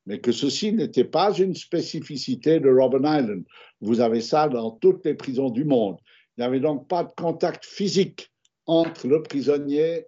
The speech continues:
et sa famille. Il a eu des visites de sa femme, parfois il en a été privé pour X, euh, ou Y raison, euh, mais il y avait un autre problème, qui était la question de la censure. Dans toutes les prisons du monde,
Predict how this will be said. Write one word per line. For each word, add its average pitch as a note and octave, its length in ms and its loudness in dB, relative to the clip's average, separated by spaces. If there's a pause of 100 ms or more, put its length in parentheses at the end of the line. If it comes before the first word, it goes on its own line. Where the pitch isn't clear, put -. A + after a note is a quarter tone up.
et C#3 80 -6
sa C3+ 200 -4
famille. A#2+ 440 -4 (160)
Il A2+ 220 2
a A2+ 100 6
eu G#3 160 4
des E3+ 160 2
visites A#2+ 460 0
de G#2 140 -6
sa G2+ 180 -4
femme, F3+ 400 -2
parfois D3+ 460 0
il C3+ 100 2
en B2+ 140 0
a B2+ 60 0
été A#2 240 0
privé B2 460 2
pour B2 240 -2
X, C3 300 -4
euh, A2+ 280 4
ou B2+ 200 -2
Y B2+ 400 0
raison, D3+ 460 2 (560)
euh, C#3+ 420 4 (220)
mais E3 400 4 (380)
il G#2 100 -16
y C3 80 -2
avait D#3+ 320 -2
un C3+ 200 -6
autre G3+ 440 -2
problème, B2+ 640 -4 (120)
qui D#3+ 120 2
était E3 240 2
la F3 100 2
question D#3 360 -2
de E3+ 40 -8
la C3+ 120 -6
censure. B2+ 720 -4 (1000)
Dans C#3 160 0
toutes A3 380 0
les F#3+ 120 8
prisons C3+ 380 -2
du F#2+ 160 -4
monde, A#2 680 -2